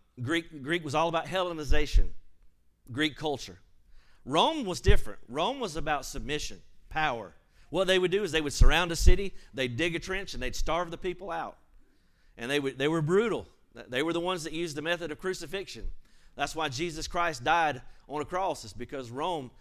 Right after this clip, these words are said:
that was their, their, their method of execution. The Jews didn't crucify people. They, they stoned. But even by that time, they didn't stone people anymore. But, um, the ten horns correspond to what? The ten toes in Nebuchadnezzar's dream.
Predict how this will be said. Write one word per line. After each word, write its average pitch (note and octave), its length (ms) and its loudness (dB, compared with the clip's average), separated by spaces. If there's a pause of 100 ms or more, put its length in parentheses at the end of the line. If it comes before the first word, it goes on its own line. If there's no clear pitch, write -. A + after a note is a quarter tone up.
(220)
that D3+ 200 -4
was C3+ 120 -10
their, D3 240 -2 (140)
their, C#3 240 -6
their D3 160 -4
method D#3 300 -2
of C#3 80 -4
execution. D#3 560 0
The B2 60 -10
Jews D3+ 340 -8
didn't C#3+ 320 -10 (100)
crucify D3 480 -6
people. A#2 340 -14 (520)
They, B2+ 180 -4
they B2+ 220 -8
stoned. D3+ 460 -6 (580)
But A#2 100 -10
even C3 200 -6
by B2 160 0
that C3+ 160 -6
time, A#2 220 -6
they A#2+ 100 -4
didn't A#2+ 180 -8
stone C3 220 -12
people G#2+ 280 -12
anymore. G#2 340 -12
But, G#2 160 -16 (560)
um, A2 380 -10 (1500)
the B2+ 120 -10
ten F#3 240 -4
horns F3 600 -6 (1000)
correspond C#3+ 600 -4
to C#3 80 -8
what? C#3 260 -6
The A#2 80 -16
ten B2 280 -6
toes F3 320 -4
in B2+ 80 -10
Nebuchadnezzar's C3+ 600 -8
dream. G#2+ 320 -14